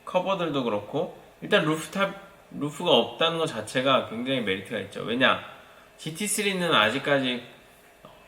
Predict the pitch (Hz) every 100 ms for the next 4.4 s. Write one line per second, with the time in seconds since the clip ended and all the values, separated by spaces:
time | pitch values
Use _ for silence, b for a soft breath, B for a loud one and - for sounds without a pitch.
0 | - - 220 247 233 220 202 175 160 143
1 | 113 101 127 135 117 - 104 135 113 -
2 | - - - _ _ - - - - 147
3 | 151 190 - 156 - 190 202 180 156 107
4 | - 107 90